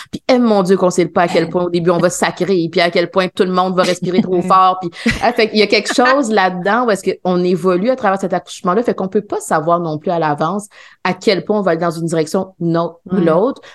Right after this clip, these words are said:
Speaker 1: Mais on peut se permettre au moins d'avoir accès à tous ces choix-là. Fait que si j'ai le goût de changer en, en, en cours de route, au début, je vais prendre la péridurale, finalement, je la prends pas. Au début, je voulais pas la prendre, finalement. Tu sais,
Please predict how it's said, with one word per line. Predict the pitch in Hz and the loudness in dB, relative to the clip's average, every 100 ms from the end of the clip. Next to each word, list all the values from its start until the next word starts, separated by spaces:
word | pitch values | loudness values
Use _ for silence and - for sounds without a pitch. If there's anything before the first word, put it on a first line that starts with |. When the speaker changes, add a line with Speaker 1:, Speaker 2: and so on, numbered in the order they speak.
| - | -4
Speaker 1:
Mais | |
on | 170 | -2
peut | 220 | -2
se | 220 | -2
permettre | 185 185 233 | -2 -2 -2
au | 196 | -2
moins | 190 | -2
d'avoir | 190 160 165 165 | -2 -2 -2 -4
accès | 160 151 - | -10 -6 -2
à | - | -2
tous | - | -4
ces | 233 175 | -6 -4
choix-là. | 151 - 147 143 151 151 _ _ | -6 -4 -4 -4 -6 -8 _ _
Fait | 165 | -6
que | - | -4
si | 262 | -6
j'ai | 247 | -4
le | 202 | -2
goût | 185 | -4
de | |
changer | 190 170 160 | -4 -4 -2
en, | 185 185 | -4 -4
en, | - 151 147 151 | -4 -4 -4 -4
en | |
cours | 151 214 | -2 -2
de | 175 156 | 0 0
route, | 151 190 190 _ _ _ _ - - _ | 0 -4 -6 _ _ _ _ -20 -20 _
au | - | -2
début, | 185 190 | 0 0
je | 226 | 2
vais | 220 | 0
prendre | 226 | 0
la | 214 | -2
péridurale, | - 202 202 180 208 214 | 0 -2 -2 -2 0 -2
finalement, | 214 196 180 196 | -2 -4 -2 0
je | 190 | 0
la | 185 | -2
prends | - 180 | -2 -4
pas. | 170 | -2
Au | 190 190 | -2 -2
début, | 185 180 214 | -2 -2 -2
je | 190 | 0
voulais | 196 190 | 0 0
pas | 196 | 0
la | 190 | 0
prendre, | 185 202 202 | 0 0 -2
finalement. | - 185 185 | -2 -2 -2
Tu | - 226 | -2 -2
sais, | - | -2